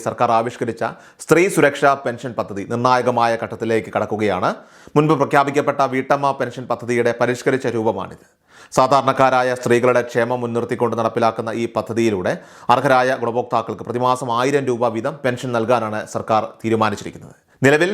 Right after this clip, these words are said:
പദ്ധതിയുടെ അപേക്ഷാ നടപടികളൊക്കെ തന്നെ പുരോഗമിക്കുകയാണെന്നും വളരെ ചുരുങ്ങിയ കാലയളവിനുള്ളിൽ തന്നെ ആദ്യ ഗഡു വിതരണം, ആ, നടത്താനുള്ള തി-, പ്രവർത്തനങ്ങൾ ഇപ്പോൾ സർക്കാർ തലത്തിൽ ഏകോപിപ്പിച്ചു വരികയാണെന്നുമാണ് ഔദ്യോഗിക വൃത്തങ്ങളിൽ നിന്നും ഇപ്പോൾ നമുക്ക് പുറത്തു വരുന്ന റിപ്പോർട്ട്. അതുകൊണ്ട് തന്നെ ഈ പദ്ധതിയുടെ പ്രാഥമിക, ആ, യോഗ്യതകൾ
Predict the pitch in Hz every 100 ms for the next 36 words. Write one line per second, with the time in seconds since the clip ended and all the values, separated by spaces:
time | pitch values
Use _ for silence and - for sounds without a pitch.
0 | 202 220 143 147 143 127 139 156 139 131
1 | 131 127 131 127 123 120 127 131 127 131
2 | 117 107 117 175 - _ 123 143 151 151
3 | 135 147 165 165 151 131 135 131 131 147
4 | 110 101 175 - - - 127 143 160 139
5 | 139 123 117 120 117 - - 113 117 120
6 | 120 123 120 117 117 117 - 120 117 127
7 | 123 117 117 117 110 113 120 117 110 113
8 | - 117 123 120 120 117 113 113 107 107
9 | 135 107 127 175 - - 113 123 127 110
10 | 120 113 110 110 107 101 110 107 107 110
11 | 107 110 104 101 101 104 - 87 - _
12 | - - 135 175 180 170 202 160 170 147
13 | 123 135 143 139 127 131 139 139 139 135
14 | - 107 113 120 117 120 107